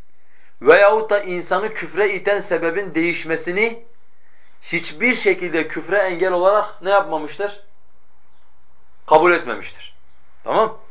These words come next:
Burası önemli bir nokta. Kur'an ve sünnet küfrün sebeplerinin değişmesini veya küfrün çeşitlerinin değişmesini insanların küfrüne özür ve engel olarak kabul etmemiştir.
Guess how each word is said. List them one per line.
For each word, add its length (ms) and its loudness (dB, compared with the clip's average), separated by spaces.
Burası 300 6
önemli 360 2
bir 80 -2
nokta. 320 -6
Kur'an 340 6
ve 100 6
sünnet 540 -2
küfrün 380 -4
sebeplerinin 920 0
değişmesini 800 0
veya 340 8
küfrün 420 -4
çeşitlerinin 880 -2
değişmesini 840 0
insanların 640 2
küfrüne 680 2
özür 420 4
ve 60 8
engel 400 4
olarak 340 6
kabul 220 4
etmemiştir. 640 -4